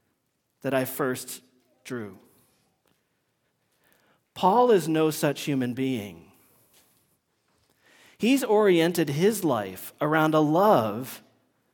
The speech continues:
which extends into infinity, and to quote Buzz Lightyear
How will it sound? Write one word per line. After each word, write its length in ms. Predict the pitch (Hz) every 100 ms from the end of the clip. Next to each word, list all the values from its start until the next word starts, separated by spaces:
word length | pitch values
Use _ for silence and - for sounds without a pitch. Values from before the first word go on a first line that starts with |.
| _ _
which 200 | - 190
extends 920 | 190 - - - 196 170 156 139 127 - -
into 400 | 160 151 156 139
infinity, 960 | 123 120 - 196 151 117 95 95 - _ _ _ _ _ _ _ _ _
and 100 | 135
to 80 | 123
quote 320 | 120 151 127
Buzz 220 | 127 120 131
Lightyear 580 | 147 156 110 101 90